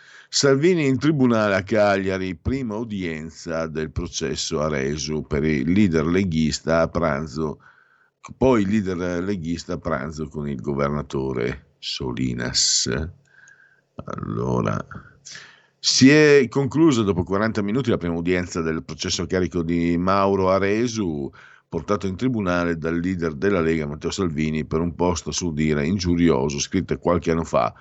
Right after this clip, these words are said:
su Facebook quando Salvini era ministro dell'interno. Salvini è entrato e uscito dal retro del tribunale all'esterno, una cinquantina di contestatori.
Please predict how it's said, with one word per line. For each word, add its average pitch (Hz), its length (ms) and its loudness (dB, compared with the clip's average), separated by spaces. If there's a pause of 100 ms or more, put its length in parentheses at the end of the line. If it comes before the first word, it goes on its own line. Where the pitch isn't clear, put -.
(280)
su - 140 -8
Facebook 87 640 -2
quando 95 220 -6
Salvini 85 400 -4
era 76 140 -6
ministro 73 420 -8
dell'interno. 92 680 2 (280)
Salvini 135 380 -2
è - 20 0
entrato 117 400 -2
e 113 40 -2
uscito 117 420 -4
dal 110 160 0
retro 117 420 -4
del 107 380 0
tribunale 107 580 -2
all'esterno, 123 680 0
una 107 120 -6
cinquantina 92 480 -10
di 90 100 -4
contestatori. 104 880 0